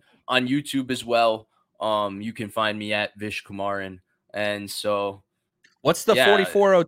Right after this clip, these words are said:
Speaker 2: two? I gotta ask. It's gotta have some
Speaker 1: Dude, I have no
Speaker 2: significance.
Speaker 1: clue. Honestly, I didn't see it until now. And,
Speaker 2: Oh.
Speaker 1: and I noticed it's in my at. I, I think it was just randomly added as a tag. I guess there's another Vish Kumar, and so I'm forty-four oh two. I guess you can say, like, it's Kyle Juszczyk plus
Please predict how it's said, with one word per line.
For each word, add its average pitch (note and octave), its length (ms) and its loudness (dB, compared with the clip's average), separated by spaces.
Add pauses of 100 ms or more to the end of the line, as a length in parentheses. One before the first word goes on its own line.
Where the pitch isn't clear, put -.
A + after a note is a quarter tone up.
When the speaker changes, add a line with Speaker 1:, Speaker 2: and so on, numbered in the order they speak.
Speaker 2:
two? F#3 160 2
I A2 80 2
gotta C3 180 0
ask. C3+ 420 0
It's A2 140 -14
gotta D3 160 0
have D3 140 0
some D3 140 -2
Speaker 1:
Dude, C#3+ 60 2
I C3+ 140 4
have F#3 180 4
no E3+ 120 6
Speaker 2:
significance. F#3+ 140 2
Speaker 1:
clue. D3+ 360 -2
Honestly, C3+ 460 -2
I B2+ 80 0
didn't D#3+ 160 -8
see D#3+ 120 -10
it D#3+ 80 -8
until D3 280 -10
now. B2 420 -4
And, A#2 320 -10
Speaker 2:
Oh. G#3+ 140 8
Speaker 1:
and C#3 80 4
I C3 60 -2
noticed D#3+ 440 -6
it's C#3 160 -8
in D3+ 160 -6
my C#3 260 -2
at. B2 320 -2
I, A#2 260 -6
I B2 40 -2
think D3 240 -10
it E3+ 40 -8
was E3 140 -6
just D#3 160 -12
randomly C3+ 540 -6
added B2+ 240 -2
as A#2 140 -8
a A2 60 -16
tag. A2+ 340 -6
I G#2+ 80 -6
guess A#2 180 -10
there's B2 220 -14
another A2+ 480 -6 (420)
Vish A#2+ 220 -6
Kumar, A#2 340 -4
and G#2 140 -10
so G2+ 260 -6
I'm G#2 220 -6 (160)
forty-four G#2+ 480 -8
oh G#2 100 -4
two. G#2+ 400 -12 (140)
I A2+ 40 -6
guess C3+ 240 -2
you C3+ 80 -4
can C3+ 140 -6
say, C3 220 -4
like, B2 260 -2
it's A2 240 -12
Kyle B2 320 -2
Juszczyk A#2+ 540 -4 (120)
plus A#2 580 -4